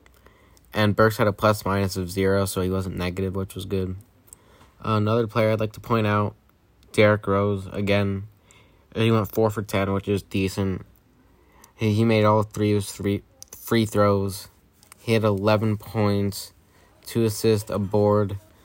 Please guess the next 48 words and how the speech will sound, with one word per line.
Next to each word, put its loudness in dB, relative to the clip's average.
And 2
when 2
Derrick 2
Rose 4
on 0
the -2
floor, -2
is 0
on 6
the 2
floor 0
and -2
quickly, -2
the -4
offense -2
is -6
so 0
much -2
better 0
than -6
Alfred. -6
Alfred's 0
mainly -2
a -4
defensive -4
point -8
guard. -6
Like, -8
Alfred, 2
Alfred 0
Payton 0
and -2
Frank 0
Ntilikina -2
are 2
basically 2
the -2
same 0
players, -2
and -2
I 2
believe -2
the -6
Knicks -2
should -18
play -2
Frank -4
because -8